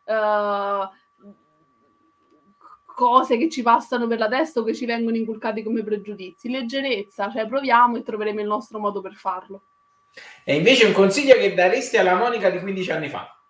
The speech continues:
Speaker 2: O di quindicenne, scegli tu.
Speaker 1: A parte il
Speaker 2: Intendiamo
Speaker 1: mes-, il mettersi a dieta, che secondo me vale ancora e vale... varrà sempre per me, eh, quindici anni fa,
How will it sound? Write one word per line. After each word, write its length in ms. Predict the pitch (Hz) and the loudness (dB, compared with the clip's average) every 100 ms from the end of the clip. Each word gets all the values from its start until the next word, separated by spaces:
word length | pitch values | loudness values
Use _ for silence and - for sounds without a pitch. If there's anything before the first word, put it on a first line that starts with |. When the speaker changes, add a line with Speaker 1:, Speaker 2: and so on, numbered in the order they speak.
| _ _ _ _ _ _ _ _ _ - | _ _ _ _ _ _ _ _ _ -2
Speaker 2:
O 140 | 175 | 2
di 220 | 175 175 - | 2 -2 -6
quindicenne, 560 | 165 156 131 107 107 | -8 -6 -6 -6 -10
scegli 320 | 95 156 147 | -12 -12 -10
tu. 120 | - 98 _ _ _ _ _ - | -12 -18 _ _ _ _ _ -10
Speaker 1:
A 100 | - | 0
parte 260 | 269 285 339 | 2 2 0
il 80 | |
Speaker 2:
Intendiamo 380 | 285 269 - 254 | -2 -4 -8 -12
Speaker 1:
mes-, 60 | - - | -14 -8
il 80 | 233 | -4
mettersi 460 | 247 233 247 254 240 | -4 -2 -6 -4 -6
a 60 | 208 | -4
dieta, 480 | 220 285 285 208 | -4 -4 0 0
che 240 | 202 202 - | 0 -6 -6
secondo 380 | 208 226 233 220 | -8 -6 -6 -6
me 240 | 220 - | -6 -8
vale 260 | 202 208 202 | -2 0 0
ancora 380 | 208 214 254 226 | -2 0 0 0
e 60 | |
vale... 340 | 202 196 202 208 | -6 -6 -6 -6
varrà 320 | 214 220 220 | -6 -4 -6
sempre 460 | 226 214 208 202 196 | -2 -2 -2 -10 -8
per 140 | 220 | -6
me, 140 | 294 415 - - - _ _ | -4 -4 -8 -20 -20 _ _
eh, 460 | - 247 247 240 240 | -2 2 6 4 2
quindici 480 | 339 403 320 294 285 | -2 0 0 -2 -4
anni 380 | 254 262 302 330 | -4 -2 -2 0
fa, 500 | 392 403 403 370 | 8 10 10 6